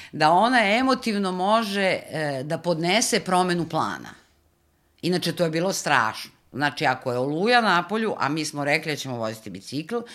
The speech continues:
bicikl ako se ne vozi, onda imamo jedan agresivni napad sa razbijanjem svega u kući.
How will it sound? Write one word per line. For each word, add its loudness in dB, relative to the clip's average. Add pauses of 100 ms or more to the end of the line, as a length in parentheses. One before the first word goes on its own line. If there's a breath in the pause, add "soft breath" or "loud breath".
(240 loud breath)
bicikl -6 (100)
ako -4
se -8
ne -2
vozi, -2
onda -2
imamo -4
jedan -4
agresivni -2
napad -2
sa -2 (260 loud breath)
razbijanjem -2
svega -2
u -4
kući. -20